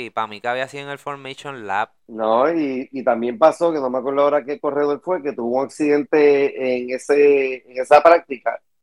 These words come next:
Speaker 2: porque es como una pequeña práctica
Speaker 1: Sí,
Speaker 2: que ellos
Speaker 1: sí, es
Speaker 2: tienen
Speaker 1: como de
Speaker 2: antes
Speaker 1: dos,
Speaker 2: de
Speaker 1: como de dos o tres vueltas.
Speaker 2: Y hubo uno que, que embarató el carro, no me acuerdo ahora.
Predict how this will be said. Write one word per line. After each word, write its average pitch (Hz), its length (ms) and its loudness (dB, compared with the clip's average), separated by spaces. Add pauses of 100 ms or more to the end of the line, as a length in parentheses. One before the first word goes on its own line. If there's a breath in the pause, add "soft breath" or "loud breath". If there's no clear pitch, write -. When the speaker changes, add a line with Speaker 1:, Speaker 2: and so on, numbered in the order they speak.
(220)
Speaker 2:
porque 123 500 2
es 123 80 -6
como 160 200 2
una 165 420 4
pequeña 156 400 -8
práctica 143 500 -10
Speaker 1:
Sí, 156 40 -8
Speaker 2:
que 175 80 -8
ellos - 180 -8
Speaker 1:
sí, 202 160 -6
es 147 100 -4
Speaker 2:
tienen 180 160 -6
Speaker 1:
como 185 120 -4
de 180 100 -2
Speaker 2:
antes 180 80 0
Speaker 1:
dos, 180 220 2
Speaker 2:
de 107 140 -6
Speaker 1:
como 156 280 -8
de 151 120 -8
dos 143 220 -6
o - 40 -8
tres 180 220 -8
vueltas. 135 540 -8 (680)
Speaker 2:
Y 123 160 -4
hubo 143 280 6
uno 180 240 -2
que, 127 420 -6
que 127 80 -8
embarató 120 420 -6
el 131 100 -10
carro, 117 280 -6
no 113 120 -10
me 135 60 -6
acuerdo 135 260 -6
ahora. 127 400 -4